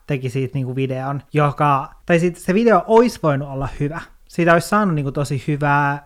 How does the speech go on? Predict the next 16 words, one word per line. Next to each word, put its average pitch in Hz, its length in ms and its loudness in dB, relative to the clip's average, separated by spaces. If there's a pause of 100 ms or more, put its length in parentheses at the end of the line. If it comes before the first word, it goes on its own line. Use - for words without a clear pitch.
yhteiskunnallista 139 760 -6
keskustelua 147 800 -4 (140)
liittyen 131 460 -6
ekologisuuteen, 151 1160 -4
mut 147 180 -4
sitten 143 600 -4
se 143 500 -2 (120)
video 151 380 0
olikin 139 580 -4
ehkä 143 280 -6
enemmän 143 480 -4 (100)
kaksi 143 520 -6 (120)
valkoista, 139 720 -2
oletetusti 139 720 -4
heteromiestä 139 920 -4 (200)
naureskelemassa 139 1160 -2